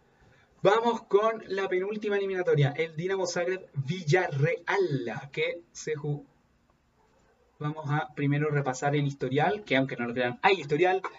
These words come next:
Se enfrentaron en la Europa League de la temporada dos mil diez, dos mil once en, em, en, em, en ambos encuentros. Ida en el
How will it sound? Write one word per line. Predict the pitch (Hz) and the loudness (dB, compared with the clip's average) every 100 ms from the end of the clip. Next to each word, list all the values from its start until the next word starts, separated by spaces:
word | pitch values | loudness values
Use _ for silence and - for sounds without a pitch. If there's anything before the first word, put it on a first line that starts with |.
| - - | -16 -2
Se | 170 170 | 2 4
enfrentaron | 165 147 151 151 170 165 | 2 -2 -2 0 0 -2
en | 165 | 0
la | 160 | 4
Europa | 143 151 170 - | 4 4 4 2
League | 139 156 151 - | 0 0 -2 -2
de | 139 156 - | 4 4 4
la | 143 143 | -2 0
temporada | 139 135 139 143 | 0 -2 -4 -4
dos | 131 | -8
mil | 127 127 | -14 -10
diez, | 131 139 - _ - | -8 -8 -12 _ -10
dos | 139 131 | -8 -6
mil | 135 139 - - | -4 -4 -6 -8
once | 147 135 - 131 139 _ _ _ | -6 -6 -6 -6 -6 _ _ _
en, | 123 127 143 - - | -12 -8 -8 -8 -14
em, | 117 110 107 104 - - _ _ _ _ _ _ _ _ _ _ _ _ _ | -14 -14 -16 -20 -18 -18 _ _ _ _ _ _ _ _ _ _ _ _ _
en, | 123 120 127 123 117 | -10 -8 -8 -10 -12
em, | 110 - - _ _ _ _ _ _ - | -12 -14 -18 _ _ _ _ _ _ -16
en | 120 | -12
ambos | 113 113 - | -10 -10 -14
encuentros. | - 135 143 160 160 - _ _ _ _ _ | -12 -6 0 0 0 -14 _ _ _ _ _
Ida | - 127 123 - | -10 -6 -6 -8
en | 127 127 | -10 -8
el | 120 110 110 | -8 -10 -12